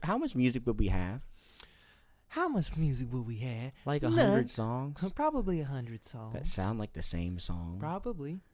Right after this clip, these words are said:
Speaker 1: Because what do we do as, what do we do as musicians? We innovate. What do we do as artists? We change.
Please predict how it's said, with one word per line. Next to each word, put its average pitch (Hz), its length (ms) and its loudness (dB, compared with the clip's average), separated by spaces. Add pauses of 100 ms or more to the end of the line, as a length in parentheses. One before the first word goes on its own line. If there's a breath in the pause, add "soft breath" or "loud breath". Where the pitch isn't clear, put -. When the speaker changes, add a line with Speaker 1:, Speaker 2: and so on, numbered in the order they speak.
(720)
Speaker 1:
Because 156 420 6 (540)
what 131 220 6
do 196 80 8
we 190 160 6
do 147 300 6
as, 98 200 2
what 117 160 6
do 170 60 4
we 202 80 2
do 190 140 2
as 214 100 4
musicians? 214 460 2 (240 soft breath)
We 160 240 4
innovate. 151 500 6 (240)
What 160 80 0
do - 60 6
we 202 40 4
do 208 120 4
as 196 80 4
artists? 160 420 4 (180 soft breath)
We 147 140 0
change. 156 640 -2